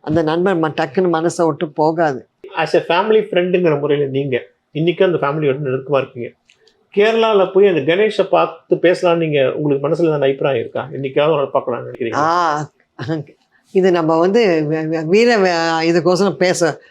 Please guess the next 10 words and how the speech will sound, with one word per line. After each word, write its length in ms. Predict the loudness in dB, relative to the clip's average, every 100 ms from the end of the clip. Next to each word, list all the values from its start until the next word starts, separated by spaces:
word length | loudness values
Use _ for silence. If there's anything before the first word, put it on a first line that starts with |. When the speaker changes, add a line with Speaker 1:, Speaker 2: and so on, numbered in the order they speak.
| -8
Speaker 1:
நான் 340 | -2 -2 0
போவேன். 420 | 2 2 2 -2 -10 _ _ -12
என்னெல்லாம் 500 | -6 -2 0 0 0
மதிப்பாளா? 500 | 0 0 0 -2 -6 -10 _ _ _ _ _ _ _ _ -20 -16 -14
யார் 340 | -8 -2 0 0
அங்க 240 | 0 0
போய் 160 | 0 2
நின்னானாக்கா, 540 | 2 2 2 0 0
அதுவும் 280 | 0 0 0
தமிழ்காரனா, 880 | 0 0 0 0 0 0 0 -2